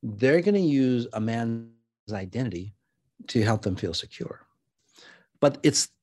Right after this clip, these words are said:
the man frequency that has abused them, so to speak. Not, not, it's not true, but that's what they think. They associate that.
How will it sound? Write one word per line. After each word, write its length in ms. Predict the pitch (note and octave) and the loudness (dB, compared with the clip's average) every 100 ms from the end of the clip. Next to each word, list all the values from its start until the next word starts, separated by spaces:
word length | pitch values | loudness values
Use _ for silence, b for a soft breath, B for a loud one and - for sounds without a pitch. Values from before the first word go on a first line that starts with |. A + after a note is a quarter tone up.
| - | 2
the 80 | B2+ | 6
man 420 | C3+ C#3+ C#3+ A#2+ | 6 6 4 2
frequency 720 | - D3 C#3+ B2 - G#2+ G#2 | 2 0 2 0 2 0 2
that 200 | G2 G2+ | 0 0
has 160 | G2+ F2+ | -2 -6
abused 640 | E2 - C3+ E3 B2 G2+ | -10 2 4 4 2 -2
them, 260 | G#2 F2 F2 | -2 0 -4
so 200 | - F2 | -6 -8
to 100 | D#2+ | -8
speak. 400 | - - D#2 D#2+ - _ - | -10 -8 -10 -10 -20 _ 2
Not, 200 | C#3 C3+ - - | 2 2 -6 0
not, 260 | C3+ C3+ - | 4 4 2
it's 140 | A#2+ | 2
not 160 | C#3 G#2 | 2 2
true, 320 | - E3 A2 B B - | 4 4 4 B B -4
but 100 | G#2+ | 0
that's 200 | G2 - | 0 0
what 140 | F#2 | -6
they 120 | G2 | -6
think. 280 | F#2+ D#3 A2 | -2 0 2
They 80 | G#2 | 2
associate 600 | F#2 - C#3+ - F#2+ E2+ | 0 2 0 0 -6 -6
that. 180 | F#2 F#2 | -10 -10